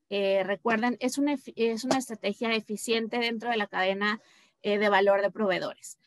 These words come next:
Por lo que Perfect Chat somos un mecanismo competitivo en costos y que permite neutralizar el tema y el impacto de las bajas y de las altas en necesidades de personal temporal.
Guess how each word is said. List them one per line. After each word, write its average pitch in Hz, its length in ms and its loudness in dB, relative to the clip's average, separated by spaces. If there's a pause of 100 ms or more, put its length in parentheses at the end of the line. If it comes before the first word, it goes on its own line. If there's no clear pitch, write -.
(180)
Por 233 160 2
lo 233 140 2
que 226 180 0
Perfect 254 380 -2
Chat 240 260 2
somos 269 400 0
un 247 100 0
mecanismo 214 760 -2
competitivo 202 800 -2
en 208 240 -4
costos 247 720 0 (180)
y 214 100 -12
que 226 140 0
permite 269 420 0
neutralizar 220 920 0
el 202 260 -4
tema 220 500 2
y 214 120 -4
el 196 80 0
impacto 208 500 -4
de 214 140 0
las 185 260 -2
bajas 233 480 0
y 226 60 0
de 202 80 2
las 185 200 -4
altas 208 380 -2
en 202 80 -6
necesidades 196 720 -2
de 202 80 -4
personal 180 500 -6
temporal. 151 460 -8